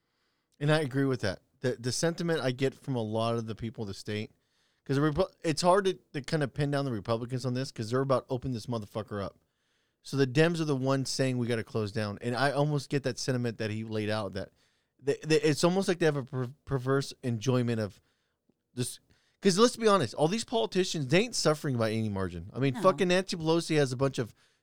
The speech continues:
Speaker 1: twenty or fucking whatever expensive ice cream in her fridge stacked the fuck up in a mansion. All these fucks are like that. Gavin Newsom, you cocksucker.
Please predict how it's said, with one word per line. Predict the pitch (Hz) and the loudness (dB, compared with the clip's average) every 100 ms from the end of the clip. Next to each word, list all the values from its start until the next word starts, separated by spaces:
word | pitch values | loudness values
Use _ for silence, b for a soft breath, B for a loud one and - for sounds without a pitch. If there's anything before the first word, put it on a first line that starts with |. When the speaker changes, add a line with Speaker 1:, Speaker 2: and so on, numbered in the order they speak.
| _ | _
Speaker 1:
twenty | - 165 175 170 143 | -6 0 0 0 0
or | 131 107 _ - | -2 -2 _ -2
fucking | 170 165 139 | 0 2 4
whatever | 147 151 156 | 4 4 2
expensive | 123 - 151 147 135 120 _ _ - | -2 0 0 2 -4 -6 _ _ 0
ice | 139 - | 0 0
cream | 156 143 | -2 -2
in | |
her | 120 | -2
fridge | - 147 139 - b b b | 0 0 0 -4 b b b
stacked | - 180 175 - | 0 4 4 2
the | 165 | 0
fuck | 202 - - | 2 4 4
up | 180 147 _ _ _ - | 4 2 _ _ _ 0
in | 160 | 4
a | 165 | 6
mansion. | 165 175 - 131 101 _ _ - | 6 6 2 -2 -4 _ _ 2
All | 160 190 | 6 8
these | 214 - | 6 4
fucks | 196 - | 0 2
are | 185 | 2
like | 175 - | 2 4
that. | 175 110 | 2 6
Gavin | 147 175 175 | 6 8 6
Newsom, | 180 175 139 | 2 2 0
you | 110 | 0
cocksucker. | 127 127 - 139 139 147 | 2 0 0 -6 -2 -4